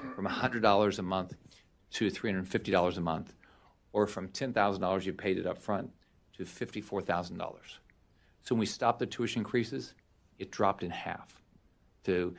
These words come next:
uh, twenty-seven thousand dollars up front or a hundred seventy-five dollars a month. Um, that gave seven hundred million dollars back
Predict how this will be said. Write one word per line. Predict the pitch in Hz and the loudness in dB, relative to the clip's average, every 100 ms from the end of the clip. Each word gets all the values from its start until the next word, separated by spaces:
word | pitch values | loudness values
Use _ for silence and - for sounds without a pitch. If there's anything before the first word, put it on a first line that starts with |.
| - - | -12 -4
uh, | 80 - | -2 -2
twenty-seven | - 110 107 104 98 | 2 2 2 -2 2
thousand | 92 92 95 | 2 2 2
dollars | 90 90 92 92 - | 4 4 4 2 0
up | 110 | -2
front | - 107 95 - | 4 6 4 2
or | 92 | -2
a | |
hundred | 104 98 92 | 0 0 0
seventy-five | - 90 90 90 | -4 -6 -6 -4
dollars | 90 90 87 | -4 -4 -6
a | |
month. | 90 87 - _ _ _ _ _ _ _ - | -8 -10 -12 _ _ _ _ _ _ _ 0
Um, | 95 90 85 92 - - _ _ - | 4 4 2 -4 -8 -14 _ _ 2
that | 98 98 98 98 | 4 4 0 2
gave | 104 95 95 | 4 6 4
seven | - - 113 113 131 | 0 2 4 6 4
hundred | 123 - 117 117 110 95 | 0 -2 0 2 2 2
million | 104 98 95 | 2 2 0
dollars | 87 90 87 | 0 0 -2
back | 87 - 90 87 87 | -6 -6 -6 -6 -12